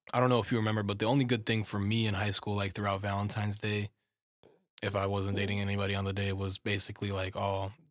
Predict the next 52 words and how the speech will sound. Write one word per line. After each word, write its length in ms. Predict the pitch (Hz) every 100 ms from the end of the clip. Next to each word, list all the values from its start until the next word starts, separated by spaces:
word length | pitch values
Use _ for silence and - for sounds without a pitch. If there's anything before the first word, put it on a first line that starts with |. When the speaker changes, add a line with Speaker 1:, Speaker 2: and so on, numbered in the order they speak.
| _
Speaker 1:
I 120 | -
don't 100 | 107
know, 80 | 101
but 140 | 98 101
our, 140 | 98 - -
our 160 | 113
school 240 | - 127 107
had, 160 | 110
like, 140 | 104 101
this 140 | -
match 340 | 101 101 107
thing 280 | - 117 117 - _ - - - -
where 100 | 110
Speaker 2:
Oh, 20 |
Speaker 1:
you 80 | 156
could 160 | 156
Speaker 2:
yeah. 0 |
Speaker 1:
pay, 260 | - 110 107
like, 180 | 101 98
five 260 | 107 104
bucks 200 | 101 101
to 100 | -
the 140 | 104 101
accounting 380 | - 104 104
department 400 | 101 98 104 101 98
or 60 |
something 300 | - 107 101
like 200 | 101 107
that. 380 | 107 104 101 - - _ _ _ -
And 340 | 104 107 104
they 60 | 101
run 160 | 113
a 40 | 107
list 320 | 107 110 -
of, 120 | 104
like, 320 | 104 101 98 -
first, 320 | - 151 -
first 220 | 131 151
they 100 | 135
give 100 | 131
a 60 | 123
questionnaire 480 | 117 127 - 117 113
to 100 | 113
everybody 300 | 110 110 101
who 100 | 101
pays, 320 | 107 107 107
and 100 | 107
then 100 | 107
they 100 | 101
run 180 | 101 104
your 160 | 104
name 460 | 101 101 104 107 127